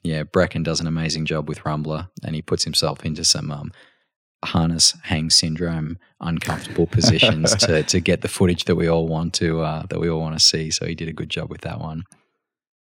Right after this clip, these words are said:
Speaker 2: Cool. If you had to pick a single personal favorite of any grade, I know it's hard to pick one.
Speaker 1: Yeah.
Speaker 2: Since there's seven thousand routes there, maybe you get to pick two.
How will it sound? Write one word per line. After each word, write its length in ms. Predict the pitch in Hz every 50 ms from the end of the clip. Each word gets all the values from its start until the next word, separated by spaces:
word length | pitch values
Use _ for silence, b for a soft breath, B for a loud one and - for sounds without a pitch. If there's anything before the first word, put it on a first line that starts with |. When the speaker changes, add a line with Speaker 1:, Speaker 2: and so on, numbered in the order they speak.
| _ _ -
Speaker 2:
Cool. 280 | - 85 76 67 - -
If 240 | 87 87 - - -
you 240 | 110 123 135 139 135
had 280 | 127 117 110 107 101
to 60 | 107
pick 680 | - - 98 78 67 - - - - - - - - - _ _ _ _ _ _ _ _ _ _ _ _ _ _ _ _ _ _ _ _ _ _ _ _ _ _
a 40 | 117
single 420 | - - - 101 90 85 82 82 78
personal 800 | - - - 87 85 82 - - 78 73 71 73 73 67 - _ _ -
favorite 840 | - - - - 95 90 90 87 78 73 71 69 73 90 101 - - _ _ _ _ _ _ -
of 120 | 87 82
any 160 | 85 85 90
grade, 460 | 95 85 76 62 64 69 85 101 - - _ _ _ _ _ _ _ _ _ _ _ _ _ _ _ _ _ _ _ _ -
I 60 | 92
know 120 | 95 90 90
it's 120 | 90 -
hard 160 | 98 92 90
to 40 | 95
pick 220 | - 107 98 -
one. 380 | 87 76 71 73 76 85 90 92 - _ _ _ _ _ _ _
Speaker 1:
Yeah. 180 | - 92 82 - - _ -
Speaker 2:
Since 240 | - - 113 98 -
there's 180 | 110 101 -
seven 280 | - 151 139 127 127 113
thousand 400 | - 110 92 92 92 82 87 82
routes 260 | 90 95 95 - -
there, 140 | - 85 82
maybe 280 | 85 90 92 98 92 82
you 100 | 76 76
get 160 | - 73 -
to 80 | - -
pick 220 | - - - -
two. 260 | - - - - 67